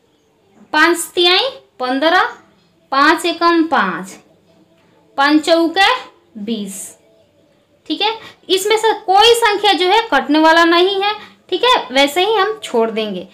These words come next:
अब क्या करेंगे, इसे जो हम दो गुणे दो गुणे पाँच गुणे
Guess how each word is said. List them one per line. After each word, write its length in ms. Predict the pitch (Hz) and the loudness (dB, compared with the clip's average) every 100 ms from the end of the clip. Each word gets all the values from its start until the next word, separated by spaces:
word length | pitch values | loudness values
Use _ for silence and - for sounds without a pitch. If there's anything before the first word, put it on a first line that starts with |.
| - _ - | -20 _ -2
अब 140 | 370 | 0
क्या 180 | 392 440 | 2 2
करेंगे, 580 | 427 427 440 320 294 370 - - _ - | 2 2 2 2 2 0 -6 -20 _ -6
इसे 240 | 320 415 | -4 -2
जो 160 | 330 381 | -2 0
हम 140 | 370 240 | 0 0
दो 480 | 226 294 311 370 427 - - 226 | 0 2 4 4 2 -2 -18 -10
गुणे 500 | 226 254 247 254 247 | -4 -2 2 2 0
दो 580 | 208 254 262 320 453 - - _ _ _ _ 226 | 0 0 2 2 0 -4 -16 _ _ _ _ -14
गुणे 500 | 214 262 254 302 440 - _ _ _ | -4 0 2 2 0 -4 _ _ _
पाँच 540 | 240 247 269 403 - - _ _ _ _ _ _ _ _ _ _ _ _ | -2 0 0 -2 -2 -14 _ _ _ _ _ _ _ _ _ _ _ _
गुणे 460 | 220 254 294 294 | -6 2 4 4